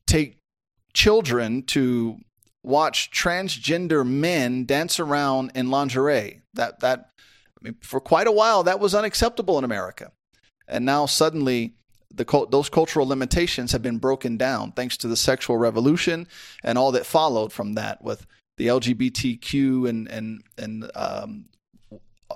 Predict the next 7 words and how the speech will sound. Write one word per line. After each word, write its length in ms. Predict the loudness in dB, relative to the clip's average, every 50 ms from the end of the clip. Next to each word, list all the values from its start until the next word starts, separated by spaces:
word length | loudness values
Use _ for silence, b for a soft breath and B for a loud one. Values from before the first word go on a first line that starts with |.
| -18 _ _
all, 160 | 4 4 4
all 220 | 6 6 4 6
the 260 | 6 6 4 4 2 0
gender 600 | 0 2 2 4 4 4 4 4 4 2 2 2
identity 760 | 2 2 2 2 2 2 2 2 2 2 2 0 0 -2 -2 -2
and 160 | -2 0 0
sexual 720 | 2 2 2 2 0 0 0 2 2 4 2 2 0 B